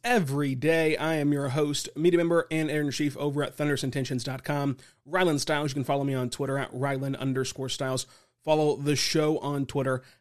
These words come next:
at L O Thunder Pod. Email the show, L O Thunder Pod at gmail dot com. On today's show,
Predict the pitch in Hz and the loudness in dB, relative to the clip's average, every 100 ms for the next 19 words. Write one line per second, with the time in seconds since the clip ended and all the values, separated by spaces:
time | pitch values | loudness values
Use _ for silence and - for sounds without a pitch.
0 | _ 151 151 151 147 143 127 143 143 135 | _ -2 0 0 2 0 0 -2 0 -2
1 | 147 139 139 170 170 156 127 160 143 143 | -2 -2 2 4 4 4 0 2 2 2
2 | 143 139 143 139 131 151 139 135 123 135 | 0 -2 -2 -2 -2 -2 -2 -2 -4 -2
3 | 135 127 - 127 123 - - 147 135 120 | 0 -2 -4 -6 -6 -8 -4 -2 -2 -2
4 | 127 131 135 135 147 - 147 120 | -4 -4 -2 0 0 0 -2 -2